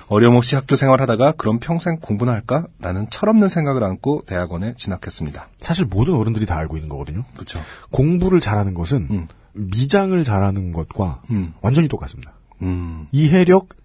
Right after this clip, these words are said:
Speaker 2: 집중력,
Speaker 1: 그쵸.
Speaker 2: 반복,
Speaker 1: <laughs>
Speaker 2: 네, 숙달.
Speaker 1: 음.
Speaker 2: 이게 끝이잖아요.
Speaker 1: 그쵸.
Speaker 2: 예.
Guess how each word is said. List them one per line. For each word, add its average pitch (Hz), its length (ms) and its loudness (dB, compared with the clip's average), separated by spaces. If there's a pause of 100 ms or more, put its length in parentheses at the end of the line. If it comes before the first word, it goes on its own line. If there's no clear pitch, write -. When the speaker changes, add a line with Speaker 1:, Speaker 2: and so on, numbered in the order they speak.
Speaker 2:
집중력, 147 720 2
Speaker 1:
그쵸. - 140 -2
Speaker 2:
반복, 120 500 2 (360)
Speaker 1:
<laughs> - 320 -20
Speaker 2:
네, 85 100 -6
숙달. - 560 2 (100)
Speaker 1:
음. 80 380 -6
Speaker 2:
이게 170 180 4
끝이잖아요. 139 640 2
Speaker 1:
그쵸. 80 380 -6 (160)
Speaker 2:
예. 107 400 2